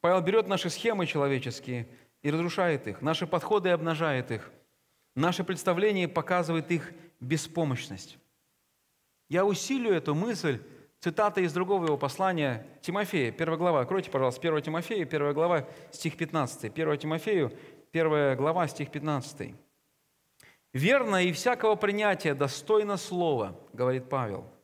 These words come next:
что Христос Иисус пришёл в мир спасти грешников, из которых я первый". Пожалуйста, вслушайтесь, вслушайтесь в эту последнюю фразу: "из которых я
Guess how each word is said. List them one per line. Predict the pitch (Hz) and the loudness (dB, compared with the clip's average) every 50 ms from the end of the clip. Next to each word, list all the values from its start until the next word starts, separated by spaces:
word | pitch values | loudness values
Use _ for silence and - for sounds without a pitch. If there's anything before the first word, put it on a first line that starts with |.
| _ _ _ _ _ _ _ _ _ _ | _ _ _ _ _ _ _ _ _ _
что | _ - - 190 180 | _ -6 -2 -2 2
Христос | 180 202 202 180 - 269 277 262 269 - | 2 2 2 2 2 2 2 2 0 -2
Иисус | 226 220 202 - 220 214 170 - | -2 -2 -4 -2 -2 -4 -4 -2
пришёл | - 165 151 - - 202 180 160 | -4 -4 -2 0 0 2 2 2
в | 139 139 | 0 0
мир | 160 180 208 202 156 120 95 - - - - - - _ _ _ | 0 0 2 2 0 0 -2 -10 -16 -20 -20 -20 -20 _ _ _
спасти | - - - - 147 131 - - - | -18 -4 0 0 0 0 -2 -4 -6
грешников, | 139 123 147 156 143 120 - - 110 101 - 110 104 - - - _ _ _ _ _ _ | -4 -2 0 0 0 0 -2 -8 -10 -8 -8 -10 -10 -12 -18 -20 _ _ _ _ _ _
из | _ 131 123 - | _ -8 -8 -6
которых | - - 120 - - 151 160 160 139 - - | -6 -6 -6 -4 -4 -4 -2 -2 -4 -6 -8
я | 110 110 113 120 87 - - _ _ _ _ _ _ _ | -6 -6 -4 -4 -6 -8 -12 _ _ _ _ _ _ _
первый". | _ 107 104 95 87 82 78 73 65 73 - _ _ _ _ _ _ _ _ _ _ _ _ _ _ _ _ _ _ _ _ _ _ _ _ _ _ _ _ _ _ _ _ _ _ _ _ _ _ _ | _ -6 -6 -4 -6 -8 -10 -14 -16 -20 -20 _ _ _ _ _ _ _ _ _ _ _ _ _ _ _ _ _ _ _ _ _ _ _ _ _ _ _ _ _ _ _ _ _ _ _ _ _ _ _
Пожалуйста, | 147 156 208 220 - - 156 | 0 2 2 2 2 0 -4
вслушайтесь, | - 220 240 208 196 170 185 147 156 160 147 - | -2 -2 -4 -4 -2 -4 -6 -6 -6 -12 -16 -12
вслушайтесь | - 190 220 214 214 190 175 - | -12 -10 -10 -8 -6 -6 -4 -4
в | |
эту | 185 180 180 | -4 -6 -4
последнюю | - 170 - - 190 180 175 170 175 | -4 -4 -4 -2 -4 -4 -2 -4 -6
фразу: | 165 - 175 170 160 147 110 110 98 - - - _ _ _ _ _ _ | -6 -6 -4 -2 -2 -2 -4 -6 -10 -12 -16 -20 _ _ _ _ _ _
"из | 160 147 123 - | -4 -4 -4 -6
которых | - - 151 135 127 - - - _ _ 202 214 214 202 180 143 120 127 139 131 - - - - 110 104 | -6 -4 -4 -4 -4 -6 -12 -20 _ _ 2 2 4 4 2 2 0 0 -2 -4 -6 -14 -16 -16 -14 -6
я | 110 131 143 147 156 156 147 | -2 0 0 0 0 -2 -4